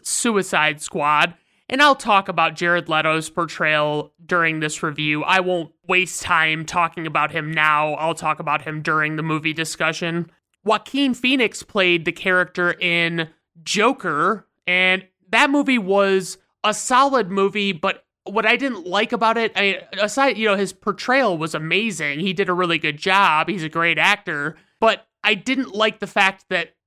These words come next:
the movie didn't have any connection to any other universe. And it just, it didn't really appease me from that standpoint. It just kind of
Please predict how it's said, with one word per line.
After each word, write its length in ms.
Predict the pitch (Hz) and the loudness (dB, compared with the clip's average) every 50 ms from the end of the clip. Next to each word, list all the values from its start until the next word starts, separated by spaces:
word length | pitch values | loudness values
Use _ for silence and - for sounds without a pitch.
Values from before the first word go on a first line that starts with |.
| _ _ 160 | _ _ -4
the 80 | 196 | -2
movie 320 | 196 208 226 233 190 233 208 | -2 0 0 0 0 0 0
didn't 220 | 196 202 196 185 | 0 -2 -2 -2
have 160 | 185 185 175 | -2 -2 -2
any 180 | 185 185 185 175 | -2 -2 -4 -4
connection 600 | - - 185 170 160 165 - - - 190 180 180 | -6 -4 -2 -2 -2 -2 -4 -4 -4 -4 -4 -2
to 120 | 190 196 170 | -2 -2 -2
any 240 | 170 170 165 165 | 0 0 0 0
other 180 | 165 160 165 156 | 0 0 0 -2
universe. 800 | 156 151 156 160 185 175 156 180 175 175 180 170 - - - - _ _ _ _ _ _ | -2 -2 -2 -2 -2 -2 -2 0 0 0 -2 -2 -4 -6 -8 -10 _ _ _ _ _ _
And 220 | - 170 170 175 170 175 | -2 -2 0 -2 -2 -2
it 80 | 185 190 | -4 -2
just, 360 | - 202 196 196 - - _ _ _ - | -2 -4 -4 -4 -8 -12 _ _ _ -6
it 200 | 170 196 196 165 | -4 -4 -2 0
didn't 220 | 214 214 214 202 | 0 -2 0 0
really 500 | 190 202 190 185 180 170 165 160 156 - _ - | -2 0 2 2 2 2 0 -2 -4 -8 _ -8
appease 580 | 170 175 - _ _ - 202 208 208 185 - 208 | -8 -8 -8 _ _ -8 -6 -6 -6 -4 -4 -2
me 240 | 208 202 190 190 | 0 0 0 -2
from 240 | 185 190 - 180 165 | -2 -4 -6 -4 -2
that 260 | 156 151 160 175 - | 0 0 0 0 -2
standpoint. 680 | - - - 196 185 190 185 185 - 185 185 180 180 165 | -4 -4 -2 0 0 0 -2 -4 -4 -2 -2 -2 -2 -2
It 100 | 156 151 | -4 -4
just 180 | 165 165 - - | -6 -8 -8 -6
kind 220 | - 180 170 165 | -4 -4 -2 -2
of 300 | 160 160 151 151 151 | -2 -4 -4 -6 -12